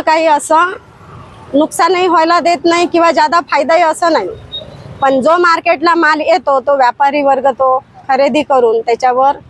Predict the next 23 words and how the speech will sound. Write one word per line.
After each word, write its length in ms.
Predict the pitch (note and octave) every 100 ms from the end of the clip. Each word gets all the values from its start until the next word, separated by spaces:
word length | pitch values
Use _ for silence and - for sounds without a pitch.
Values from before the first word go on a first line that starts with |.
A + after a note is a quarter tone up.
| - - B3+
वीस 240 | E4 F4
रुपये 240 | E4+ D4+
वाढवल्यामुळे 760 | C#4+ C#4 D4+ D#4 C#4+ B3+ B3 B3 -
अजून 300 | C#4+ E4+ F#4
ग्राहकांना 880 | E4 D4 E4 D#4+ D4 C4+ C4+ D4+ F4+ - - - - -
खरेदी 340 | D4+ F#4+ G4
करण्यासाठी 680 | D4 D#4 D4+ D#4+ D#4+ C#4+ D#4+
भरपूर 400 | C4 C#4+ B3 D#4+
त्रास 380 | B3 A#3+ B3 A#3
होतोय 280 | G#3+ F#3+ - - - - - - - - - - -
आणि 180 | - -
ही 280 | A#3+ C#4 E4
आवक 480 | E4 C4+ C#4 C#4 A3 - - - -
कमी 220 | D4+ F4+
असल्यामुळे 600 | E4+ D#4+ E4 E4 D#4+ E4
होते 540 | D#4 C#4+ C#4 C#4 C#4 - - -
किंवा 180 | C#4+ C#4+
पावसाच्या 540 | C#4 C4+ C4 D#4+ D#4+ D4
वातावरणामुळे 840 | C4+ D4+ D4 C#4+ C#4 C4+ C4 B3+
ती 200 | C4+ C#4
दिसून 360 | A#3+ C#4 E4 C#4+
येण्यात 240 | A#3+ A3 F3+
येते. 280 | - -